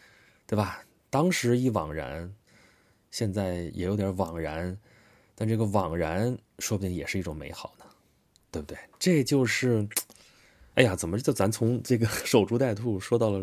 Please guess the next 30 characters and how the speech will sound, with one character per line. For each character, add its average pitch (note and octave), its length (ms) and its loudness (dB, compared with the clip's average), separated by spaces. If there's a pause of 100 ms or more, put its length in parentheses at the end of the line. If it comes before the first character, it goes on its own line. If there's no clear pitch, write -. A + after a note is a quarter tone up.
李 F#2+ 140 -4
商 G2+ 240 -2
隐 E2 120 -4
这 F#2 100 -4
首 F#2+ 160 -8
诗， - 340 -4
可 F2+ 120 -2
能 A2 100 2
就 D3 140 2
真 D#3 180 2
的 D3 80 4
是 A#2 160 -4
字 B2+ 180 -2
面 A#2+ 180 4
上 G#2 120 2
那 G2 60 -2
个 F2+ 80 -4
连 D#2+ 240 -2
接， F2+ 240 -2
对 F2+ 100 -4
吧？ D#2+ 100 -8
守 E2+ 280 -2
株 B2+ 220 -2
待 B2+ 220 -2
兔， G2+ 300 -6 (560)
此 - 300 -2
情 E2 280 -2
可 C#2+ 220 -4
待 E2+ 360 -8
啊！ - 380 -12